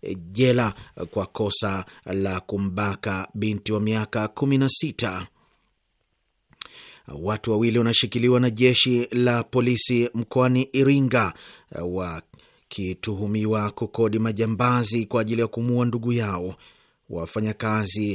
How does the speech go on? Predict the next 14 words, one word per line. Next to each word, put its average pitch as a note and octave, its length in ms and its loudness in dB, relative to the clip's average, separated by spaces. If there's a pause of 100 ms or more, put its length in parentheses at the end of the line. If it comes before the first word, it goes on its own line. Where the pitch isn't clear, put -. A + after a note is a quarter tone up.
(260)
eh, G2+ 120 -6
sabini A2+ 500 0
wa A2+ 140 0
shule A#2 580 0
ya A2+ 300 -2
sekondari, A#2 840 -2 (260)
eh, - 180 -6
Kishinda C3+ 640 2 (280)
wilayani, G2 720 -4 (180)
eh, F#2+ 160 -6
Sengerema A2 920 0 (360)
mkoani G2 680 -4 (180)
Mwanza A2 800 -2 (200)
watashindwa, A2+ 1000 0